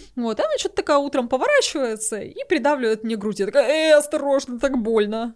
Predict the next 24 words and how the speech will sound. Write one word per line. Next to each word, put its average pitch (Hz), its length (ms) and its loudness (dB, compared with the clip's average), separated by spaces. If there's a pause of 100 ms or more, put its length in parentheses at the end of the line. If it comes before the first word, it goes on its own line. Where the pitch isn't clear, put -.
А, 175 180 -10 (300)
у - 40 -20
тебя 185 140 -6
что, 170 200 -10
скоро 185 260 -6
месячные? 180 580 -10 (240)
И 269 40 -2
для 302 160 4
неё 330 300 0 (160)
это 277 140 -10
абсолютно 269 440 -8
нормально, 254 440 -6
ну, 226 60 -4
типа, 214 180 -8
в 196 60 -8
семь 214 260 -4
лет, 254 260 -4
потому 277 300 -6
что - 240 -6
она 208 240 -2
знает, 220 320 -4
что - 240 -8
это 240 240 -6
будет. 175 580 -10